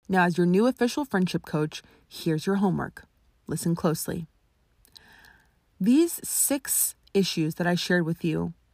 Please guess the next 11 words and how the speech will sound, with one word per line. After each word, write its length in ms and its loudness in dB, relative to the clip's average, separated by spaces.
are 100 4
examples 680 2
of 180 -2
some 300 0
of 60 -2
the 120 -2
things 260 0
women 200 0
bring 220 -2
to 120 -10
me. 180 -6